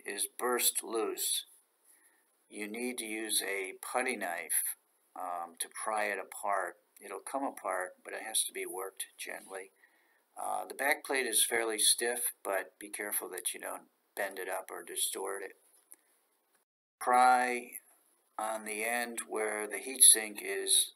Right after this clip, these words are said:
inside the unit because there's nothing there to hurt. On the other end, there are small components that if you stick your putty knife in there, you could bend them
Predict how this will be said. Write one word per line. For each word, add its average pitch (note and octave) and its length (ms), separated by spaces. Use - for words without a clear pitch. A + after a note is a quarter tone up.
inside G#2 500
the F#2 80
unit F#2+ 500
because G2 580
there's F#2 200
nothing G2+ 340
there F2+ 260
to - 80
hurt. F2+ 280
On A2 120
the A#2+ 120
other C3 260
end, G#2+ 180
there F#2+ 100
are - 20
small G#2 600
components A2+ 720
that G2 100
if F#2 160
you F#2+ 80
stick - 300
your F#2 80
putty B2 340
knife F2+ 340
in F2+ 60
there, F2+ 280
you G#2 120
could - 240
bend G#2 300
them E2 220